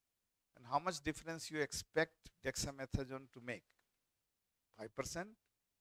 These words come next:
two percent, ten percent? So for all the possible ranges, you make a sa-, sample size calculation, right?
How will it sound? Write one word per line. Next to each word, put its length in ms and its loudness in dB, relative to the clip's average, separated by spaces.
two 140 -10
percent, 380 -2
ten 180 -8
percent? 360 -2
So 300 4
for 260 4
all 240 2
the 60 -6
possible 580 4
ranges, 680 6
you 220 4
make 240 4
a 80 2
sa-, 180 2
sample 400 -4
size 240 -6
calculation, 600 -14
right? 160 -2